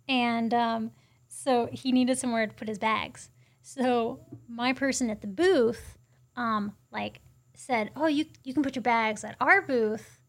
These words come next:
And then she essentially held him hostage, right? 'Cause she knew how bad that I wanted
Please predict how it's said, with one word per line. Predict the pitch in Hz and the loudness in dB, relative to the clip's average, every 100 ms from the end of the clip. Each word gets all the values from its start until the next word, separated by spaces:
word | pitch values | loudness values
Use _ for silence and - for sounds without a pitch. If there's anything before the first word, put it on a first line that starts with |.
| _ _ _ _ | _ _ _ _
And | 269 254 | 0 2
then | 254 247 226 - 208 _ _ - | 2 0 -4 -14 -20 _ _ -10
she | - 254 | -4 -4
essentially | - 240 - 220 214 | -2 -4 -4 -6 -8
held | - 220 | -10 -10
him | 202 | -4
hostage, | 285 294 - - - _ _ 220 | -4 -4 -8 -20 -20 _ _ -6
right? | 214 | -6
'Cause | 214 | -2
she | - 247 | 0 2
knew | 240 254 240 | 4 4 2
how | 233 | 0
bad | 233 226 208 | 0 0 0
that | 220 | -4
I | 220 | -4
wanted | 214 220 214 214 | -6 -6 -8 -10